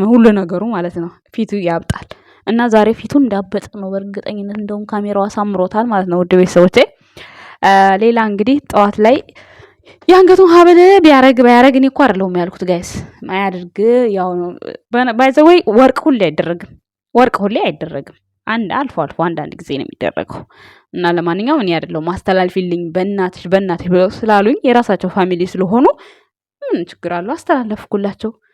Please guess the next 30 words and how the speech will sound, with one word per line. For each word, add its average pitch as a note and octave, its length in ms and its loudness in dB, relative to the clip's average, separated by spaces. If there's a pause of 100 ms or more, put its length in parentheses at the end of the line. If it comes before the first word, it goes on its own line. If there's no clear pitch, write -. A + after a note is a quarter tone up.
(340)
እና G3 260 -8
የማጨናነቅ C#4+ 760 -2
አይደለም። A#3+ 340 2
በነገራችን F#3+ 560 -2
ላይ F#3+ 100 -2
ሀይሚ C4+ 320 4
አላረገችም E4 540 4
ለምትሉ E4+ 400 4
ደግሞ G4 200 2
ቀረብ A#3+ 300 0
አድርጋችሁ G#3+ 360 -2
ይዩት። F3+ 220 -4 (100)
ሀይሚ A#3+ 280 2
አድርጋለች። E3 480 -2 (560)
የምሬ A3+ 280 0 (100)
ነው። F3 180 -2
የ-፣ G3+ 200 -2 (360)
እንትኑን C#4+ 340 2
ጊዜ B3 160 0
እንኳን B3 320 0
ራሷ G#3 300 -4
አላወለቀችም። F#3 840 -2
የቬሎ F#3+ 760 -4
የለበሰች G3 520 -4
ቀን - 180 -4
ራሱ G3 260 -2 (600)
አለ። F#3 420 -2
ሀይሚ A#3 280 0 (580)
አ-፣ F#3+ 220 2
አስራለች። F#3 560 -2